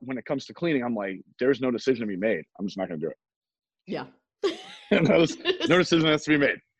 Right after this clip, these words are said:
Speaker 1: It's not happening.
Speaker 2: It's, it's, right,
Speaker 1: Right?
Speaker 2: that is
Speaker 1: So
Speaker 2: the decision. <laughs> It's
Speaker 1: Right.
Speaker 2: not happening. <laughs>
Speaker 1: Right. No,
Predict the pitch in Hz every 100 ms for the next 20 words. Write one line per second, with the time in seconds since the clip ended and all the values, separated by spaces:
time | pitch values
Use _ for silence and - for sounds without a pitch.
0 | _ - 160 151 156 262 - 277 370 -
1 | 311 - 330 277 277 262 285 - 214 214
2 | 202 185 175 - 330 - 330 - 175 185
3 | 247 196 202 196 160 262 - 165 160 147
4 | 123 131 156 170